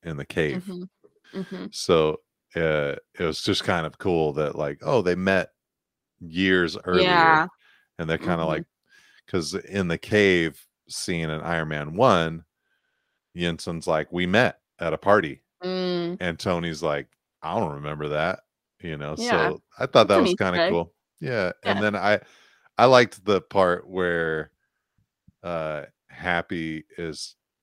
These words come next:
Speaker 1: making fun of Tony's time with the Avengers by saying, "Now you're off with the Super Friends,"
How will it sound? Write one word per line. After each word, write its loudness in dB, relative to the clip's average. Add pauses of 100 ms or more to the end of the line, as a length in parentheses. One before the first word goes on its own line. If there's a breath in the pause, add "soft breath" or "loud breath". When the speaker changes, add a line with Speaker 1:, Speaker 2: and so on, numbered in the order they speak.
(300)
Speaker 1:
making -10
fun -4
of -8 (360)
Tony's -6
time -6
with -8
the -4
Avengers -8
by -4
saying, -6
"Now -4
you're -2
off -2
with -6
the -10
Super -8
Friends," -8